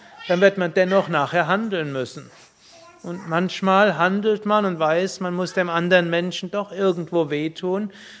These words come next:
Hm, es ist ethisch notwendig, das zu tun. Und irgendwo kann man den anderen Standpunkt auch verstehen,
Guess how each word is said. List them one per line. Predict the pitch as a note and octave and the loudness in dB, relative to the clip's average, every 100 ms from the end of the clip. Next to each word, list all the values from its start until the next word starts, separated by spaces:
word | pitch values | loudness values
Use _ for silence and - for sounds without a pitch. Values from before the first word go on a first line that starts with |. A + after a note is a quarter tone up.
| - - _ _ _ | -20 -20 _ _ _
Hm, | F#3 G3 G3+ - - | -10 -8 -10 -16 -10
es | E3 | -6
ist | D#3 - - | -4 -6 0
ethisch | E3 F3 D#3 - | 4 4 2 -4
notwendig, | C#3 D#3+ G3 G3+ G#3 G#3 G3+ | 2 4 4 4 2 2 0
das | G3+ G3 - | -4 -4 -8
zu | G3+ | -6
tun. | G3 G#3+ A#3+ A3+ - E3 - | -2 0 0 -4 -12 -20 -12
Und | D#3 D3+ | -10 -2
irgendwo | F3 D#3 D#3 | -2 0 -2
kann | D#3 D#3+ | -2 -2
man | |
den | D3+ C#3+ | -2 -4
anderen | D#3 D#3 C#3+ | -4 -4 -6
Standpunkt | - D3+ C#3+ - C3+ | -2 -2 -2 -8 -8
auch | D3 C3+ - | -4 -4 -2
verstehen, | E3+ - F3 F3+ A3 G3+ | -4 -4 -4 -4 -4 -8